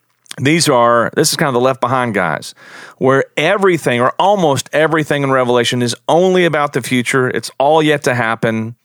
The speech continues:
and that's that. And then, uh, there's the idealist. So those are the four. The idealist, they, they, they come at Revelation saying there's not, <clears throat> this is not a chronological record of events,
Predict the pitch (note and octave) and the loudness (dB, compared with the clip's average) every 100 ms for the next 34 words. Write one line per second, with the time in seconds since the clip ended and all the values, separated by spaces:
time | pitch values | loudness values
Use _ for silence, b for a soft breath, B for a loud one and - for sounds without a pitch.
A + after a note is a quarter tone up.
0 | - A2 A2 A#2 A#2 - D3+ F#2+ - B | -10 -4 -2 -2 -2 -2 -2 -2 -8 B
1 | B B - E3 A3 A3+ G#3 - C#3+ C#3 | B B -4 0 2 2 -2 -2 0 0
2 | C3+ C#3 D#3 D3 D3+ D3 C3 B2 D#3 F#3+ | 0 0 0 2 2 2 0 0 2 2
3 | C#3 G2+ - - - _ b b b b | 2 0 -2 -6 -10 _ b b b b
4 | b b C3+ C3+ D#3+ D#3+ - C#3 A#2+ B2 | b b 0 2 2 -2 0 2 2 2
5 | B2+ B2+ D#3+ E3+ D#3 - - B B B | 0 0 0 2 0 -2 -10 B B B
6 | B D#3+ F#3 D3 F#3+ A3 - C#3+ E3+ A3 | B -16 -6 0 0 0 -4 -2 0 0
7 | G3+ - E3+ F#3+ A3+ G3 F3 - C#3+ C#3 | -2 -2 -2 0 0 -2 -2 -2 -2 -2
8 | - D3+ C#3+ D3 - C#3 D#3+ C#3+ C#3 C3 | 0 2 4 2 2 0 0 2 0 0
9 | D#3+ E3 D#3 _ F#3 F3+ F3 C#3+ D#3+ D#3 | 0 -2 -2 _ -4 0 0 0 -2 -2
10 | E3+ D#3+ - C#3+ C3 C#3 B2+ B2+ C3+ C3 | -2 -2 -2 0 2 2 2 2 2 0
11 | C#3 C3+ A2+ A#2+ C#3+ A#2 G#2 G2 A#2 A#2+ | 0 2 2 2 0 0 0 0 2 2
12 | - - | 0 -4